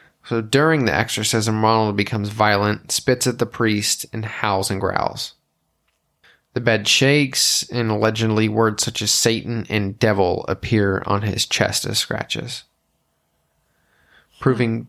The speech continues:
too violent for the exorcisms to be performed in the home, the exorcism,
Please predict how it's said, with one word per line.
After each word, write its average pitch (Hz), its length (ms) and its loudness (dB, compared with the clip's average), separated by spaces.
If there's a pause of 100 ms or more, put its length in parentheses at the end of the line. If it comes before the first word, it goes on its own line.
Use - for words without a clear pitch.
(120)
too 175 240 2
violent 113 480 2
for 117 120 2
the 107 100 2
exorcisms 107 760 0
to 113 100 -12
be - 120 -2
performed 107 720 0
in 107 180 -2
the 92 80 -2
home, 107 520 2
the 110 160 0
exorcism, 107 920 -2